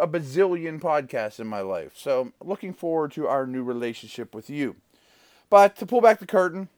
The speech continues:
every Labor Day weekend, me and my buds from high school go to Deep Creek, Maryland, get a big house, and we do our fantasy draft.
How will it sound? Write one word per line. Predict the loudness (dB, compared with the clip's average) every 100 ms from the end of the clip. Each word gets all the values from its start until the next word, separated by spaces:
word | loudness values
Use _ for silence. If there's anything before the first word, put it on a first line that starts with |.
| _ _ _ _ _ -16 -16 _ _
every | 0 0 0
Labor | 2 2 2 -2
Day | -2 -4
weekend, | -4 -6 -4 -4 -4 -6
me | -6
and | -4
my | -6
buds | -4 -2 0 -2 -6 -14 -20 -20 -14
from | -8 -8
high | -4 -6
school | -8 -12 -10 -10 -14 _ _ _ _ 2
go | 2 2
to | -2 -12
Deep | -14 -14
Creek, | -10 -12 -8
Maryland, | -4 -4 -4 -6 -10 -6
get | -2
a | -2
big | -2 -6 -4
house, | 0 2 2 -4 -16 -20 _ _ _ 0
and | 2
we | 2
do | 2 2 6
our | 6 6
fantasy | 2 -2 -4 -10
draft. | -12 -12 -12 -20 _